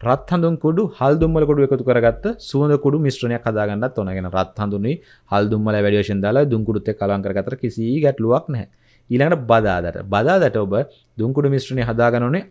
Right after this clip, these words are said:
අගිල්, කොකුම්, සඳුන් කියන, අ, කුඩු. ඔයා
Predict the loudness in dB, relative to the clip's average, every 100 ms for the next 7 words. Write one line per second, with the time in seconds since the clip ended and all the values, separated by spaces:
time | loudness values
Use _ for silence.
0 | _ -4 -2 0 0 0 -2 -4 -2 -2
1 | -2 -4 _ _ -6 0 4 4 2 2
2 | 2 2 0 -12 _ _ _ _ _ -20
3 | -12 -2 0 2 0 -4 -14 _ _ _
4 | _ 0 2 4 4 6 4